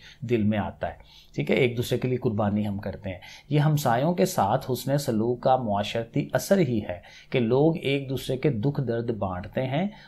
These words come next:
और खुशी और गमी में शरीक होते हैं। जैसे किसी दूर दराज गाँव में आप चले जाओ ना, तो किसी एक बंदे के घर में शादी हो तो सारा गाँव जो है उसमें मदद कर रहा होता है, काम कर रहा होता है। बे-, गाँव की बेटी की शादी के लिए सारा गाँव जो है वो इकट्ठे होकर काम कर रहे होते हैं,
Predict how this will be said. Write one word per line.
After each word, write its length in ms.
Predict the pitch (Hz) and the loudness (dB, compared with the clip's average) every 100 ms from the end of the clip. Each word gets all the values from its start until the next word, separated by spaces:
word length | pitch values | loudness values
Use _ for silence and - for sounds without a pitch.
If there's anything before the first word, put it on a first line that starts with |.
| - | 0
और 160 | 123 | 0
खुशी 320 | - 139 - 175 | 2 0 4 6
और 140 | 143 | 6
गमी 280 | 110 98 104 - | 2 0 -2 0
में 140 | 143 147 | -2 0
शरीक 320 | 165 190 208 | 2 2 4
होते 240 | 175 - | 2 0
हैं। 140 | 143 - - - | -4 -6 -14 -6
जैसे 200 | 135 147 | -2 -2
किसी 320 | 151 151 160 - | 0 2 2 2
दूर 540 | 156 135 123 139 160 147 | -2 0 2 4 4 8
दराज 320 | 151 147 139 | 8 8 4
गाँव 200 | 135 110 | 0 0
में 340 | 123 120 139 | -2 0 4
आप 200 | 139 135 | 4 2
चले 240 | - 113 143 | 2 2 4
जाओ 180 | 165 151 | 4 2
ना, 180 | 214 - - - | -2 -6 -18 -6
तो 60 | 147 | -2
किसी 300 | 151 147 170 | 2 6 6
एक 300 | 160 147 147 | 6 2 2
बंदे 240 | 143 139 143 | 2 2 2
के 100 | 147 | 2
घर 220 | 139 101 | 2 2
में 140 | 113 | 0
शादी 380 | - 120 104 123 | 0 0 0 -2
हो 120 | 131 107 - - - | -2 -4 -12 -10 -4
तो 60 | 147 | -2
सारा 380 | - 117 139 165 | 4 6 8 6
गाँव 280 | 151 123 135 | 4 0 2
जो 80 | 170 | 2
है 100 | 160 | 2
उसमें 240 | 151 160 | 0 -2
मदद 300 | 151 113 113 | 0 0 0
कर 180 | 104 104 | -2 -4
रहा 120 | 98 | -2
होता 220 | 101 - 95 | -4 -6 -6
है, 60 | |
काम 300 | - 104 104 | -2 -2 -2
कर 140 | 101 98 | -4 -4
रहा 120 | 95 | -6
होता 180 | - 98 | -4 -4
है। 80 | |
बे-, 180 | 101 113 | -2 -2
गाँव 240 | 113 113 101 | -2 -2 -2
की 140 | 113 | -2
बेटी 280 | 104 104 110 | 0 0 0
की 80 | 113 | -2
शादी 340 | 107 101 98 104 | -2 -4 -4 -4
के 80 | 104 | -2
लिए 300 | 101 135 - - - | 0 -2 -4 -16 -14
सारा 300 | - 117 127 | -4 0 0
गाँव 280 | 127 117 113 | 0 -4 -2
जो 80 | 139 | -2
है 100 | 135 | 0
वो 140 | 135 | 0
इकट्ठे 320 | 127 110 - | -2 -6 -4
होकर 200 | 113 104 | -4 -4
काम 280 | 101 101 92 | -4 -6 -6
कर 160 | 95 90 | -8 -6
रहे 140 | 90 | -6
होते 220 | 95 - | -10 -12
हैं, 120 | 92 | -16